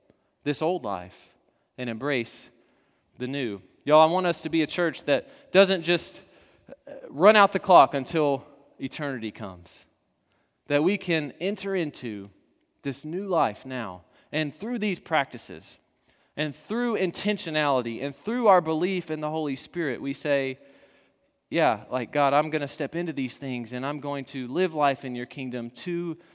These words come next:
the fullest as you desired." Y'all, I believe that if we embrace these things, that we can enter into the fullness of life that He has for us.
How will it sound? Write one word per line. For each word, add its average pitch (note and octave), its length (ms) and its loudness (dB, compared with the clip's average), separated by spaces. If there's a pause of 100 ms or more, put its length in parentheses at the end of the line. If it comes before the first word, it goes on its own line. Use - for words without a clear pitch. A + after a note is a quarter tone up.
(260)
the C3 80 -12
fullest B2+ 560 -6
as A2 260 -12
you A2+ 280 -10 (340)
desired." G2+ 500 -8
Y'all, C#3 180 -4
I E3 80 2
believe C#3+ 580 -8 (1120)
that C#3+ 100 -2
if D3+ 160 -2
we E3 100 0
embrace C#3+ 440 -4
these D3+ 260 -8
things, G2 580 -12 (920)
that D3+ 100 -2
we D#3+ 100 4
can A#2+ 140 -2
enter F#3+ 320 -2
into C#3 240 -4
the A2+ 60 -6
fullness E3+ 420 -8
of E3+ 120 -8
life G#2 480 -6
that A2+ 140 -8
He C3 280 -8 (540)
has C#3 280 0
for F#2+ 200 -14
us. F2+ 360 -14